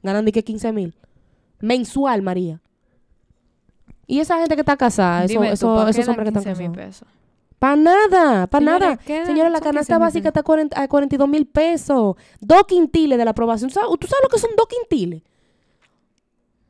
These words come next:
Speaker 1: Tú estás dividiendo la población en cinco. Es un cuarenta por ciento de la población que no tiene con qué comprar esa ca-, canasta básica.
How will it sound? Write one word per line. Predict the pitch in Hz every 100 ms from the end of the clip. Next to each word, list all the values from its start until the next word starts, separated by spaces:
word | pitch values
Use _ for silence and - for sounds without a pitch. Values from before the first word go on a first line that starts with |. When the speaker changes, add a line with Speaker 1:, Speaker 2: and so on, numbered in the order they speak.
| _ _ -
Speaker 1:
Tú |
estás | 330 415
dividiendo | 392 359 339 330
la | 302
población | 294 269 277 277
en | 240
cinco. | - 220 196 170 165 _ _ _ _ _ _ _ _ _ _ _ _ _ _ _ _ _ _ _ _ _ _ _ _ _ _ _
Es | 262
un | 330 370
cuarenta | 349 339 330 247 190
por | 190
ciento | 220 196
de |
la | 185
población | 196 202 196 190
que |
no | 185
tiene | 190 202
con | 196
qué | 196
comprar | 208 196
esa | 190
ca-, | 208 -
canasta | 233 196 202 196
básica. | 180 - -